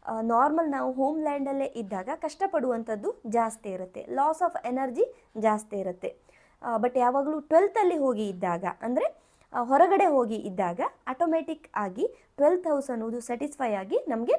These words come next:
ಕಷ್ಟ ಅನ್ನೋದು ತಪ್ಪುತ್ತೆ. ಇನ್ನು ಸಿಕ್ಸ್ತ್ ಹೌಸ್ ಅನ್ನುವಂಥದ್ದು ಸೇವೆ, ಹಾಗಾಗಿ ಸೇವೆ ಮಾಡುವುದು. ಡಾಕ್ಟರ್ ಅಥವಾ ನರ್ಸ್ ಆದ್ರೆ by default ಆಗಿ ಸೇವೆ ಮಾಡ್ತಾ ಇರ್ತೀವಿ,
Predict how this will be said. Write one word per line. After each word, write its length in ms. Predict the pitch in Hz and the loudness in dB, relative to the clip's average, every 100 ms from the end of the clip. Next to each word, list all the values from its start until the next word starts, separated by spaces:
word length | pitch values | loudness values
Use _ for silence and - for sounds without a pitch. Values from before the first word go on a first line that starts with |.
| - _ - | -2 _ -6
ಕಷ್ಟ 280 | 277 - 339 | -6 2 2
ಅನ್ನೋದು 600 | 269 220 214 480 - _ - | 4 0 4 4 2 _ 0
ತಪ್ಪುತ್ತೆ. 560 | 226 - 202 - 165 - _ _ _ _ _ - | 0 0 -4 -4 -8 -8 _ _ _ _ _ -4
ಇನ್ನು 260 | 294 269 330 | 0 0 0
ಸಿಕ್ಸ್ತ್ 380 | 320 294 - 330 | -4 -6 -2 -2
ಹೌಸ್ 200 | 311 294 | 0 -4
ಅನ್ನುವಂಥದ್ದು 600 | 254 254 233 247 226 320 | -4 -4 -6 -8 -8 -6
ಸೇವೆ, 380 | - 247 190 | 2 2 2
ಹಾಗಾಗಿ 540 | - 233 247 247 240 277 | -4 -6 -2 -2 -2 -4
ಸೇವೆ 360 | - 302 311 | 4 4 4
ಮಾಡುವುದು. 420 | 269 202 185 196 196 220 | 0 -2 -4 -6 -6 0
ಡಾಕ್ಟರ್ 380 | 220 226 320 302 | 0 2 0 0
ಅಥವಾ 260 | 294 285 | 0 -4
ನರ್ಸ್ 340 | 277 240 240 302 | -2 -4 -2 0
ಆದ್ರೆ 220 | 226 214 311 | 0 0 -2
by 180 | 311 | 0
default 380 | 285 311 302 294 | -2 -2 -2 -2
ಆಗಿ 480 | 262 381 - - _ - | 0 0 -2 -10 _ 4
ಸೇವೆ 240 | 277 277 | 8 8
ಮಾಡ್ತಾ 380 | 254 214 214 226 | 6 2 0 0
ಇರ್ತೀವಿ, 460 | 208 208 196 185 | -2 -4 -8 -8